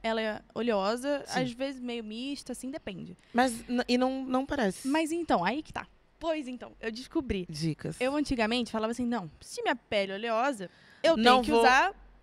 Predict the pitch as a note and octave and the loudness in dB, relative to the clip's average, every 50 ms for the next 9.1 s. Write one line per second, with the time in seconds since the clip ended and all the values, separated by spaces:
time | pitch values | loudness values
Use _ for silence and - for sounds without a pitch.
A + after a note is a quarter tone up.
0 | _ _ _ - G#3+ G#3+ G#3+ A3 G3+ G3 F#3 E3+ - A3 G3+ - - A#3 B3+ B3 | _ _ _ 4 6 8 10 10 8 6 2 -2 -4 -4 -6 -6 -8 -4 -4 -2
1 | A#3 G#3+ G3+ G#3 F#3+ F3 D4 - A3+ G3+ G3 - - - - - - - - - | 0 2 2 2 2 2 0 0 0 -2 -4 -10 -16 -18 -20 -20 -20 -20 -20 -20
2 | - _ - A4 A4 G#4+ G#4+ A4+ - - - G#4 G#4 - - G#4 - - C#4+ B3+ | -20 _ -4 -2 -2 0 -2 -4 -4 -8 -12 -12 -12 -10 -10 -10 -10 -10 -10 -10
3 | E4+ F4+ - E4 D#4+ - D4+ - - D4+ E4 - - - E4+ C#4 G#3+ G#3 B3+ C#4 | -10 -8 -6 -8 -8 -8 -10 -8 -6 -8 -8 -6 -6 -4 -4 -4 -4 -6 -8 -10
4 | - C#4 - - - - D#4 C#4+ A#3 F3+ E3+ G3+ A#3 A#3+ - A3+ A#3 A#3+ B3 B3+ | -12 -16 -16 -16 -16 -10 -8 -8 -8 -8 -8 -8 -8 -10 -10 -10 -2 6 8 8
5 | C4 A#3 B3 B3+ A#3+ A3+ C#4 B3 - C4 A3 G#3+ G3 F#3+ - G3 F#3 G3 A3 A3 | 8 8 4 0 0 0 -2 0 4 4 4 4 4 2 0 0 2 4 4 2
6 | G#3+ - G#3+ G3+ F#3+ G3+ F#3+ - - - G3+ F#3 - A3 G3+ G3 F#3+ F#3 F#3 E3+ | 2 4 2 0 0 0 -8 -4 0 0 0 2 4 4 6 6 8 6 4 2
7 | - - A#3+ A#3 G#3+ G3+ F3+ E3+ G#3+ B3+ B3+ C4 C#4 - D4 - C4 B3 A#3 B3+ | 0 -4 -2 -2 0 0 0 2 4 4 4 4 0 -2 -4 -2 -2 0 2 4
8 | B3+ A#3 G#3+ - - A3 G#3+ - - A3 G3+ - - G#3+ A#3+ B3+ A#3 G#3 G3 G3 | 4 2 2 0 -4 -4 -4 -4 -6 -8 -6 -4 -4 -2 -2 -2 -2 -2 -4 -6
9 | F#3 | -8